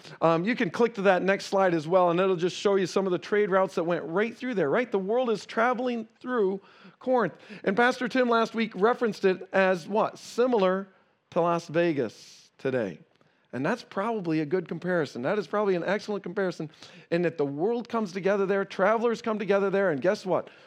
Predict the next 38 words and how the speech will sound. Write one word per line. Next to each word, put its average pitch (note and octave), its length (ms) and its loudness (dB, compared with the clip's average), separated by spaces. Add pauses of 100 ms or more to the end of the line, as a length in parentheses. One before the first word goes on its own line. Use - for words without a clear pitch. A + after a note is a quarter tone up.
(180)
Once G3 380 0
I F#3 160 6
leave A3 480 0
and D3+ 160 -2
co-, D#3 240 -2
continue A#3 520 -4
either G3+ 220 0
back G#3+ 460 2
to F#3 80 0
where, E3 260 2
where D#3+ 220 4
at C#3 80 0
my C#3+ 160 0
homeland A3+ 520 0
or D#3+ 120 -2
continue A3 440 -2
on A3 140 0
up G#3+ 140 -4
towards E3+ 260 -4
Rome, A3 280 -4 (600)
nobody G#3+ 320 -4
knows. F#3 360 0
And D3+ 80 -4
there D3+ 80 0
were D#3 180 0
all, G3+ 300 2 (260)
all A#3+ 240 2
sorts G#3 460 -2
of E3 160 -4
opportunities D#3+ 960 -6 (380)
to F3 100 -2
indulge E3+ 420 0
in D3+ 100 -2
a C#3 60 -2
sinful G3+ 720 -2
lifestyle D3 1040 -2 (440)
while C3+ 280 0
there. A2 400 -6